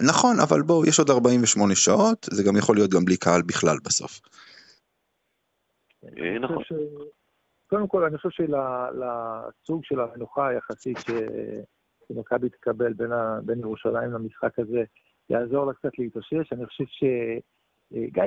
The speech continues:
Speaker 3: גודס היה מדבר על זה בזמנו, שכל, אה, שניים, שלושה משחקים, אה, הם היו מחליפים את כל סט התרגילים, בגלל הסקאוטינג. בגלל שהסקאוטינג יורד לכאלה רזולוציות,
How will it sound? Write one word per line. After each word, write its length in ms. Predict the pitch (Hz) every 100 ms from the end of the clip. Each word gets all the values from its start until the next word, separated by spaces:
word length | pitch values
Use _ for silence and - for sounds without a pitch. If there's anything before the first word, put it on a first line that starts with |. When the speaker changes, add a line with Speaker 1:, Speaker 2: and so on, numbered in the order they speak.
| 175
Speaker 3:
גודס 220 | 220 185 -
היה 120 | 147
מדבר 280 | 143 131 151
על 80 | 131
זה 60 | 131 113
בזמנו, 600 | 120 123 151 143 156 - _ _ _ _
שכל, 680 | _ - - - 165 170 180 170
אה, 120 | 147 131
שניים, 320 | - 165 170
שלושה 300 | - 175 160
משחקים, 720 | 151 - - - 196 160 175 170 _ _ _ _ -
אה, 60 | 123 123 123 120 120 120 123 123 127 135
הם 140 | 135
היו 120 | 165
מחליפים 460 | 175 - - 190 170
את 60 | -
כל 160 | 170 -
סט 80 | 180
התרגילים, 460 | 160 135 117 135 120 _ _ 127
בגלל 220 | 139 139
הסקאוטינג. 480 | - 151 143 - 107
בגלל 140 | 131
שהסקאוטינג 640 | 143 123 - 165 170 135
יורד 220 | 131 156 143
לכאלה 280 | 147 156 156
רזולוציות, 640 | 117 123 143 175 123 139